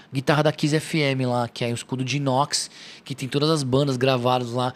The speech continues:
Então, assim, eu mexo muito com essa parte aí de laser, de gravações, de, de, porque, assim, eu gosto muito da coisa da customização, né?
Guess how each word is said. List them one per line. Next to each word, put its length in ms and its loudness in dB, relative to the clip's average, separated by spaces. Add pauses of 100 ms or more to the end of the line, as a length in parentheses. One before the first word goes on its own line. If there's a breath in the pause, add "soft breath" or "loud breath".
(360 loud breath)
Então, 220 0
assim, 180 2
eu 60 6
mexo 300 4
muito 180 2
com 60 0
essa 120 2
parte 520 0
aí 320 4
de 160 0
laser, 500 4
de 140 0
gravações, 840 2
de, 100 -6 (440 loud breath)
de, 440 2
porque, 220 2
assim, 140 2
eu 60 6
gosto 240 0
muito 180 -2
da 100 0
coisa 300 0
da 100 2
customização, 840 0
né? 140 -4